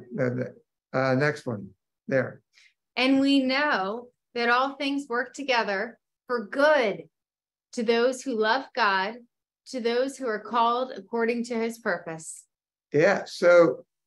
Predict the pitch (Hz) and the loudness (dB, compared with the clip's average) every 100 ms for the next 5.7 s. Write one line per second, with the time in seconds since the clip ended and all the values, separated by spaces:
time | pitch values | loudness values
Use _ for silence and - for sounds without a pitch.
0 | _ _ _ _ _ 143 131 160 185 208 | _ _ _ _ _ -4 -2 -2 0 0
1 | 208 196 - _ 151 143 143 - _ _ | -2 -4 -10 _ 2 2 0 -12 _ _
2 | _ 131 127 - 185 175 185 156 147 160 | _ -8 -8 -8 -2 2 0 0 -2 -2
3 | 196 143 113 117 127 - - - _ _ | -4 -4 -4 -4 -8 -16 -20 -20 _ _
4 | _ _ _ _ - 131 113 160 185 190 | _ _ _ _ -6 -4 0 0 2 4
5 | 190 190 147 127 123 - | 2 2 -2 0 -2 -8